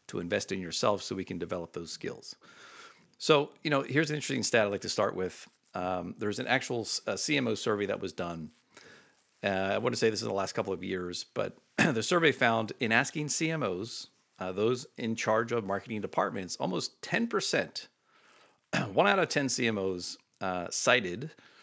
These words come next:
that there is a lack of people who can actually link marketing analytics to the marketing practice.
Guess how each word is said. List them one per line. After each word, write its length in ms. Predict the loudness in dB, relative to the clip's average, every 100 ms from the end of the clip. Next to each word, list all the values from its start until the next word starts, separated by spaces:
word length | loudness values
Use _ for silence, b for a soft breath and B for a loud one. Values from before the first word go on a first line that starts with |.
| B B B B B B B _
that 140 | 2
there 120 | 4 2
is 100 | 2
a 40 |
lack 280 | 4 4 4
of 100 | -2
people 240 | 0 2
who 100 | 0
can 120 | 4
actually 280 | 2 4 0
link 320 | 2 2 0
marketing 400 | -2 -4 -2 -4
analytics 480 | -2 -2 0 0 -4
to 220 | -6 -4
the 80 | -2
marketing 400 | -2 -4 -6 -8
practice. 640 | 0 2 2 -2 -8 -8